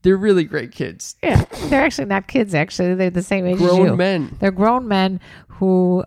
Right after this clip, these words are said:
Speaker 2: are really sweet. I mean, all, all four of you guys are just nice, nice people to be around.
Speaker 1: Yeah, you didn't meet the fifth, unfortunately, but he's equally sweet. Um, and, w-, I mean, in this episode, we talk about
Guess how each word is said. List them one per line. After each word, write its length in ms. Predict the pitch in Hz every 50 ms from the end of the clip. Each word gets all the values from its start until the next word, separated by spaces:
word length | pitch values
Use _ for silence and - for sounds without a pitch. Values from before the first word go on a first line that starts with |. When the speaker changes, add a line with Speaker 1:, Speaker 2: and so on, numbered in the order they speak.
| -
Speaker 2:
are 440 | 180 175 175 175 175 175 175 170 165 -
really 400 | - 196 233 294 349 277 175 175
sweet. 420 | 170 - - 160 156 135 113 131 -
I 80 | -
mean, 200 | 185 185 175 175
all, 200 | 180 185 202 196 - _ _ _ - -
all 260 | 185 196 226 247 254
four 240 | - - 226 220 208
of 60 | 190 160
you 80 | 156
guys 320 | - 160 160 160 160 147 -
are 220 | 151 156 151 156
just 260 | 165 180 180 160 -
nice, 320 | 170 165 160 156 160 - - -
nice 180 | - 139 135
people 300 | - - - - - -
to 100 | - -
be 140 | - - -
around. 400 | - 55 57 57 - - 147 147 -
Speaker 1:
Yeah, 160 | 135 131 87
you 160 | - 143 147
didn't 160 | 156 175 160
meet 160 | 151 151 147
the 60 | - 143
fifth, 260 | - 127 117 - 123
unfortunately, 440 | 123 - - 135 131 - 143 135 127
but 80 | 127 135
he's 160 | 135 131 127
equally 340 | 143 170 160 185 165 143 135
sweet. 380 | - - - 127 135 147 - - _ _ _ _ _ _ _ _ _ -
Um, 560 | 143 143 135 127 127 127 131 123 - - _ _ _ _ _ _ -
and, 200 | 156 151 151 156
w-, 180 | - 135 139 - -
I 20 | 160
mean, 180 | 170 165 175
in 340 | 160 - - - - 175 180
this 120 | 180 185 208
episode, 320 | 202 208 214 190 190 170
we 80 | 185 180
talk 260 | - 185 185 202 -
about 340 | 196 - 160 165 175 -